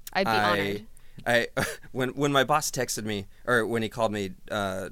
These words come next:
Speaker 2: to go up to him, I texted my wife. I was like, "Hey, John just called me into his office. Like, I don't know what's going on, but I gotta go." Uh, so I, I told her that, and then when I got home,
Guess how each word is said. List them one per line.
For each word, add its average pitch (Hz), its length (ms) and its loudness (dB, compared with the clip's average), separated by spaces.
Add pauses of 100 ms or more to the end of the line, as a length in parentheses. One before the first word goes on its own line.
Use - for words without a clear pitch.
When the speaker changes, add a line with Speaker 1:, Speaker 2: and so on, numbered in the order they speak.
(140)
Speaker 2:
to - 80 -6
go 101 160 -2
up 101 120 -4
to 104 120 -6
him, 95 140 -6
I 98 120 -2
texted 104 260 -8
my 95 120 -4
wife. 90 140 -8
I - 20 -14
was 92 140 -8
like, 92 120 -10
"Hey, 104 220 -4 (400)
John 110 220 -4
just 95 100 -8
called 104 160 -6
me 95 80 -4
into 92 140 -6
his 95 100 -6
office. 92 320 -8
Like, 95 160 -8
I 92 60 -4
don't 95 100 -4
know 92 80 -6
what's 90 120 -10
going 92 200 -8
on, 87 160 -12
but 85 320 -10 (580)
I 101 120 -4
gotta 90 160 -6
go." 85 180 -14 (420)
Uh, 110 360 4 (100)
so - 160 0
I, 104 240 2
I 107 40 0
told 127 240 2
her 120 80 2
that, 117 200 6
and 110 140 -2
then 110 80 0
when 113 120 0
I 110 60 2
got 107 200 4
home, 101 340 -4